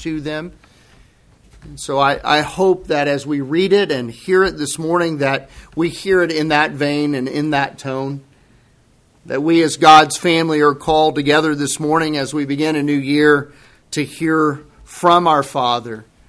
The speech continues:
to hear his word, and to be strengthened and encouraged by it. Let's begin in verse one of chapter one, and we'll go down through chapter two, verse fifteen. I understand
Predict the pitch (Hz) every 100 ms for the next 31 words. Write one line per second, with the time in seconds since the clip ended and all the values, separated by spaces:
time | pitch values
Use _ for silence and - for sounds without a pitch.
0 | _ _ _ - 131 165 185 175 139 139
1 | 139 135 131 131 123 123 127 135 127 113
2 | _ _ _ _ _ - - 160 156 151
3 | 139 131 127 120 - 135 123 - 120 113
4 | 113 110 - _ _ _ _ _ _ _
5 | _ _ - 143 170 - 165 156 160 165
6 | 131 127 120 131 156 185 - 170 170 143
7 | - 160 151 151 135 139 147 165 180 -
8 | _ _ _ _ _ _ 120 120 135 143
9 | 139 143 143 139 143 127 - 135 135 135
10 | 127 151 139 131 127 - 135 135 143 123
11 | 120 131 139 135 151 143 147